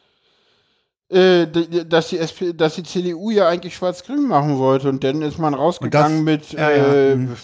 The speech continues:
Speaker 1: wir haben ja aber auch noch ein Wörtchen mit zu
Speaker 2: Ja, ja, ja, so nach dem Motto, äh, äh, lieber, lieber mit der C D U als gar nicht, ja?
Speaker 1: Ja, ja, na
Speaker 2: So?
Speaker 1: klar,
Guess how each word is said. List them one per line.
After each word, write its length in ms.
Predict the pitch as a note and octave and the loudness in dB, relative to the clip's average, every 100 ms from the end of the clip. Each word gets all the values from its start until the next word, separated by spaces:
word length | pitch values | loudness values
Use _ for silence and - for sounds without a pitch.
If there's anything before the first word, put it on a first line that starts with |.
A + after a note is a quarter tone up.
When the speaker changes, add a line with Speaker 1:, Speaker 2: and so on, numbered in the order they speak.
| - - B2 A#2 A#2 B2 | -20 -20 -20 -20 -20 -14
Speaker 1:
wir 640 | D3+ F#3+ F3+ D3 C#3 B2+ | -8 0 2 4 4 2
haben 160 | C3+ C#3 | 2 -2
ja 80 | |
aber 120 | B2 - | 0 0
auch 140 | E3 | 0
noch 160 | E3 A2+ | 0 -2
ein 340 | G#2+ G#2 G2+ | -4 -6 -8
Wörtchen 360 | G2+ G#2 - G#2+ | -8 -12 -12 -14
mit 140 | G#2 | -14
zu 80 | - | -6
Speaker 2:
Ja, 220 | B2+ C3 | -2 0
ja, 180 | C#3 C3 C3 | 0 0 -4
ja, 200 | A#2+ A#2 | -6 -4
so 80 | C3 | -4
nach 120 | C3+ | 0
dem 120 | D#3+ | 2
Motto, 280 | D3 D#3 C#3 - - - _ | 2 2 0 -2 -14 -20 _
äh, 340 | C#3+ C3+ C3 C#3 | -2 0 0 -2
äh, 280 | B2+ B2 | -2 -2
lieber, 380 | A#2+ C#3+ F3 F3+ | -2 0 0 0
lieber 240 | D#3 D#3+ E3+ | 0 0 0
mit 140 | D#3 | 0
der 120 | D#3+ | -2
C 180 | - D#3 | -2 -2
D 140 | D3 D#3 | -2 -2
U 140 | F3 | -4
als 240 | D3+ A#2 | -4 -4
gar 240 | A#2 D#3+ F3 | -2 0 0
nicht, 380 | A#2+ G2 - A2 | -2 -2 -8 -4
ja? 80 | |
Speaker 1:
Ja, 120 | D#3+ E3+ | 0 4
ja, 160 | F3+ | 4
na 120 | E3 | 2
Speaker 2:
So? 100 | D3+ | 0
Speaker 1:
klar, 220 | D#3+ D3+ | -2 -4